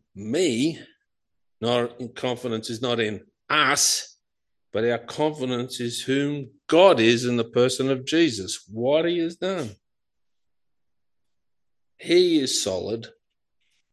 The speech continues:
He is unfailing. Back to our original questions.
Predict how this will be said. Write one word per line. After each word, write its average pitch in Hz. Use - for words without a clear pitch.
He 131
is 113
unfailing. 110
Back 151
to 139
our 120
original 117
questions. -